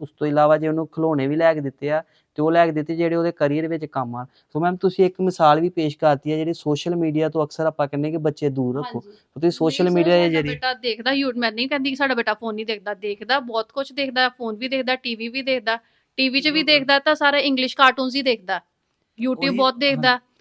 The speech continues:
Speaker 2: ਇਹਦੀ ਇੰਗਲਿਸ਼ ਬਹੁਤ ਸਟਰੋਂਗ ਆ। ਸ਼ੁਰੂ ਤੋਂ ਹੀ ਇਹਦੀ ਇੰਗਲਿਸ਼ ਫਲੋ, ਰੀਡਿੰਗ ਇਹਦੀ,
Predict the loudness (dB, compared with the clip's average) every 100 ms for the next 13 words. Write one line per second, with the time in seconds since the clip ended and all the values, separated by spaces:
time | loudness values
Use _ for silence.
0 | _ -2 2 2 2 2 0 0 0 0
1 | 2 0 -2 _ _ _ _ -6 -4 -2
2 | 0 0 0 -2 -2 -4 -4 0 2 2
3 | 0 0 -4 -2 -4 -2 -6